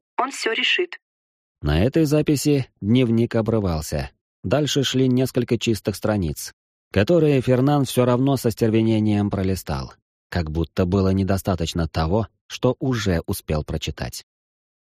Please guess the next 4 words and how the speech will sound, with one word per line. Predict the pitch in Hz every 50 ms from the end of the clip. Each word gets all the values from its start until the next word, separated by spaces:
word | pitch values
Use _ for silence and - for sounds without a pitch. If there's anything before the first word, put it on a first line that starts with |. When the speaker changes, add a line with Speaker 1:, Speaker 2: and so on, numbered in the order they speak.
| _ _ _ _ _ _ _ _ _ _ _ -
Speaker 2:
На | 87 92 104
горизонте | 110 135 156 170 160 175 180 175 170 - 156
забрезжил | 135 127 139 135 127 135 139 139 123 117 113 123 123 120
рассвет, | 117 117 110 - - - 80 71 65 - - -